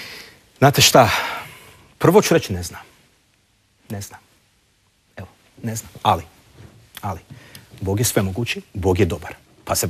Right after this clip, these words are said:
nužno postavlja pitanje kako može svemogući Bog dopustiti nešto tako. Jer ako je svemogući, on je mogao to spriječiti. Ako je dobar, on je morao to spriječiti, jel?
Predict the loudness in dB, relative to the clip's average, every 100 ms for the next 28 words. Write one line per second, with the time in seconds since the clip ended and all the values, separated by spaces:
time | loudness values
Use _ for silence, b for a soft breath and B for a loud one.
0 | -2 2 6 8 6 6 8 8 6 4
1 | 4 2 2 4 6 6 8 8 6 6
2 | 6 8 8 8 6 4 2 4 6 8
3 | 6 2 -4 _ _ 2 2 6 6 6
4 | 4 2 0 -2 _ _ _ _ _ -6
5 | -4 -4 -8 -10 -4 4 6 8 6 8
6 | 8 8 6 4 6 8 6 6 4 4
7 | 4 0 B B 0 4 6 8 8 6
8 | 6 8 8 6 4 -8 -10 -12 -10 -4